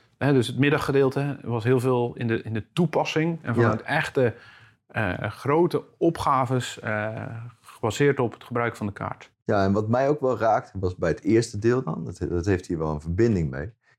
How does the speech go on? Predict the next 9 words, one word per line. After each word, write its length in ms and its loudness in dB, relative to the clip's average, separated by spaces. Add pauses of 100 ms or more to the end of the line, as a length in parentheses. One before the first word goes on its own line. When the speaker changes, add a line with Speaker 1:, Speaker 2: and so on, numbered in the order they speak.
(160)
Speaker 2:
is 220 -2
dat 260 0
ook 280 -2 (280)
weer 260 2
een 160 0 (160)
oproep 400 -2
was 220 0
vanuit 320 -4
Jack, 300 2